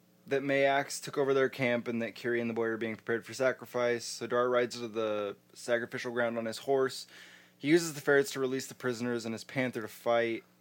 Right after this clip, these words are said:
Mayax rushes to sacrifice <laughs> Kiri, but Dar arrives in time to save her. Mayax explains that the old man that rejected Dar is his father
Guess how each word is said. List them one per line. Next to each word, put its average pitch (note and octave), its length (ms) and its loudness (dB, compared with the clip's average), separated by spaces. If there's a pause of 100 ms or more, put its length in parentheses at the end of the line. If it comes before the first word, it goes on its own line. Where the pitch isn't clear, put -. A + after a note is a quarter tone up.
(320)
Mayax A#2+ 380 -2
rushes B2+ 400 -2
to - 80 -14
sacrifice C3 580 0
<laughs> - 20 -8
Kiri, C#3 400 2
but B2+ 180 -6
Dar C3 280 4
arrives B2+ 580 2 (140)
in B2+ 100 -8
time B2+ 180 0
to C3 60 -4
save A#2 300 -2
her. A2+ 120 -2
Mayax A#2 420 6
explains A#2 400 -4
that A2+ 120 -8
the A2+ 120 -6
old A#2+ 200 -2
man A#2+ 380 -2 (400)
that A2+ 100 -6
rejected C3 380 2
Dar A2 280 4
is G#2 100 -2
his G#2+ 140 -8
father A2+ 760 -2